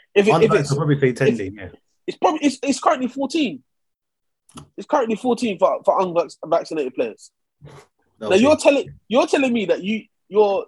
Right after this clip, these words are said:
Speaker 1: that the Nets, yeah, who, who have all cameras on them anyway,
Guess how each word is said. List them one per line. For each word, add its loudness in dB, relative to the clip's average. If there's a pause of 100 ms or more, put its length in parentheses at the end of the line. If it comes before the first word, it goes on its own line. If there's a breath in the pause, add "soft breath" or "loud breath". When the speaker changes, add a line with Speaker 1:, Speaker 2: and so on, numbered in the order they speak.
Speaker 1:
that -2
the -2
Nets, -2
yeah, -4
who, -2
who -2
have 2
all -2
cameras -2
on -2
them -6
anyway, -6